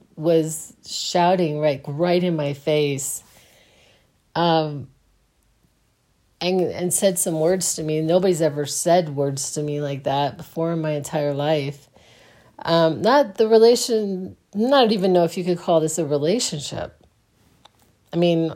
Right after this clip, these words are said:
and this just went over, on for years. Like, this person would, like,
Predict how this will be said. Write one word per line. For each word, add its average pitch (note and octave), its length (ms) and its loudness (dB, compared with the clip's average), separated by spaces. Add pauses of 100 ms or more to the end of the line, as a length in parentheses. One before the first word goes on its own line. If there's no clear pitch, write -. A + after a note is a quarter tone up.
and G3 420 -2
this C4+ 280 4
just A3 200 -4
went F3+ 180 2
over, E3+ 300 2
on F#3 220 0
for F3+ 140 -8
years. D3+ 720 0 (160)
Like, D#3 440 -6
this E3 340 -4
person E3+ 500 -2
would, D#3+ 160 0
like, D3+ 400 -4